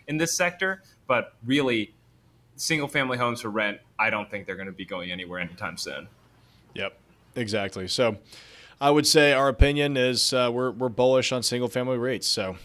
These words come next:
Speaker 2: if you're interested in, in investing in that type of, of commercial real estate or real estate, um, go,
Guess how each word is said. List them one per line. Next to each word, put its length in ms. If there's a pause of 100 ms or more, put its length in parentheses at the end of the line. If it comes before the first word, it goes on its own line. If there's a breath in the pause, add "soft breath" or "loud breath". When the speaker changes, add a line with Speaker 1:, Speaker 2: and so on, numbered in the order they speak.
Speaker 2:
if 140
you're 100
interested 500
in, 120
in 180
investing 480
in 120
that 220
type 300
of, 240
of 300
commercial 400
real 160
estate 340
or 100
real 200
estate, 400 (500 soft breath)
um, 380 (200)
go, 200